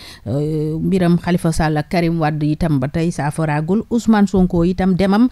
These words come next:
euh, wékku ci ñaari procès yi mu dëgmal bi ko dox, bi dox digganteem ak Mame Mbaye Niang ak bu Sweet Beauté.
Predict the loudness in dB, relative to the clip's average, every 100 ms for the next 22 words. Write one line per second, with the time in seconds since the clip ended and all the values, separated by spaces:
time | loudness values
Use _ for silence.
0 | -2 -18 -6 2 4 4 2 -2 0 -2
1 | -2 0 0 -2 -2 -4 0 0 2 2
2 | 2 0 0 2 2 2 0 0 0 0
3 | 0 0 2 2 0 0 -2 -2 -2 -4
4 | -6 -4 -4 -4 -6 -6 -4 -4 -6 -4
5 | -6 -4 -6 -4 -4 -4 -4 -4 -6 -8
6 | -8 -6 -4 -4 -4 -4 -2 -2 -2 -4
7 | -8